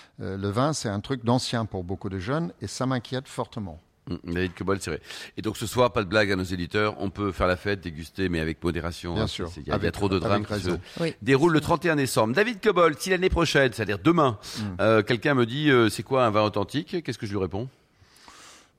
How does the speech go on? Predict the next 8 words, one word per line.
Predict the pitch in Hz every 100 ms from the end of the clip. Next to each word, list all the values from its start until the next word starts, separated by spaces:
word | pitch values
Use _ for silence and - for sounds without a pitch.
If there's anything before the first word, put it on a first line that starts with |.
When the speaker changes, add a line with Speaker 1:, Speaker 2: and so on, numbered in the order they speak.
| -
Speaker 1:
Bah, | - - - 101
je | -
dis | 101 92 104
que | - 95 95 98
ça | -
veut | 90 101
rien | 110 113
dire, | 107 98 82